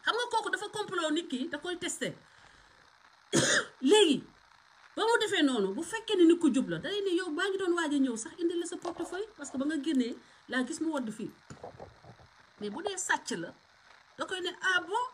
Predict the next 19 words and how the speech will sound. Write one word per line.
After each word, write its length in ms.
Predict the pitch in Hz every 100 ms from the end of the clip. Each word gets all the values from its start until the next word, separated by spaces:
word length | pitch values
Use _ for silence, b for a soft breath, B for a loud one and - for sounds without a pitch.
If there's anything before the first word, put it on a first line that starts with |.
| - - - - - -
est-ce 120 | 427
que 80 | - 440
doo 120 | 403
dem 160 | 370 330
xool, 520 | - 294 277 269 254 254
xool 180 | 349 277
bu 100 | 277
baax 160 | 269
nga 120 | 285 330
toppaat 300 | 320 302 269
say 200 | 269 254
tànk? 300 | 262 254 254 453 - - - -
Parce 120 | 269 -
que 80 |
fii 200 | 262 330 262
gisuñu 260 | 330 349
fi 100 | 330
portefeuille 500 | - 294 285 262 381
de." 140 | 330